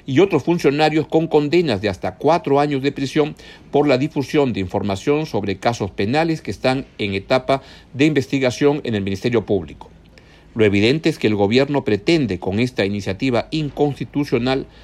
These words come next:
impedir que se informe sobre los casos imputados del régimen y especialmente al presidente Castillo.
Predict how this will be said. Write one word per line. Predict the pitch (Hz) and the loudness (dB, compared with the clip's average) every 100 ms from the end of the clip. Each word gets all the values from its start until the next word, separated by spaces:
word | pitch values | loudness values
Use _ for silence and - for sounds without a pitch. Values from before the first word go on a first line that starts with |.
| - - - - | -20 -20 -16 -2
impedir | 139 123 127 117 196 - | 0 2 2 2 0 -2
que | 110 | -6
se | - | -4
informe | 104 101 135 139 | -4 0 0 0
sobre | 131 110 104 | 0 -2 -2
los | 95 | -4
casos | - 147 143 123 | -2 -4 -4 -6
imputados | 113 104 107 160 160 151 117 | -6 -6 -4 2 4 4 2
del | 113 | 0
régimen | 120 131 139 143 147 | 0 -2 -2 -4 -6
y | 135 139 | -4 -4
especialmente | 180 165 160 151 156 160 160 170 - - - | -2 -4 0 0 0 -2 0 -2 -4 -16 -2
al | 127 156 | 2 2
presidente | 151 127 110 120 127 | 0 -2 0 0 0
Castillo. | - 101 - 95 73 | -2 -4 -4 -6 -6